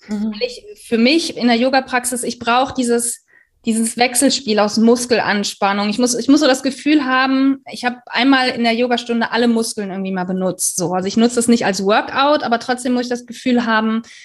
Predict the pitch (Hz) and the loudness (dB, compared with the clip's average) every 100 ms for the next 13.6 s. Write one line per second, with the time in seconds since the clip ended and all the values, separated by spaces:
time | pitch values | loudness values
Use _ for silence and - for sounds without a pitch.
0 | - - 233 226 226 240 247 214 214 208 | -10 2 4 4 2 -2 0 0 2 0
1 | 202 214 214 208 208 262 240 240 - 214 | 0 -2 -4 -4 0 2 4 4 2 -2
2 | 220 226 208 202 202 - 233 233 - 208 | -4 -4 -2 -2 -2 -2 -2 -2 -4 -6
3 | 208 214 208 202 190 196 - 196 190 190 | -6 -4 0 0 2 0 -2 -4 -4 -4
4 | 196 208 208 202 208 208 - 160 160 - | -6 -6 -2 0 0 0 -2 -2 -4 -2
5 | 170 175 202 208 185 - 214 208 220 214 | -2 0 0 0 -2 -4 -2 0 0 0
6 | - 202 240 240 - 202 180 185 180 185 | 2 4 4 2 -4 -6 -4 -4 -2 -4
7 | 180 196 190 - - 185 196 180 170 180 | -2 -2 0 0 0 2 2 0 -6 -12
8 | - 170 - - 262 - - - - - | -10 -8 -6 -4 -4 -6 -12 -20 -20 -20
9 | - _ 214 240 240 247 247 240 226 247 | -20 _ -2 0 2 2 2 2 0 0
10 | 302 285 277 254 262 269 - 254 240 233 | 0 -2 -2 2 2 0 -4 -2 2 6
11 | 240 262 254 247 240 - 208 - - 214 | 4 2 -4 -6 -8 -12 -10 -8 -2 0
12 | 240 233 285 - - 226 202 196 202 202 | 2 4 4 4 -2 -6 -2 -2 -2 -4
13 | 208 226 262 277 294 359 | -2 0 -2 -2 -4 -6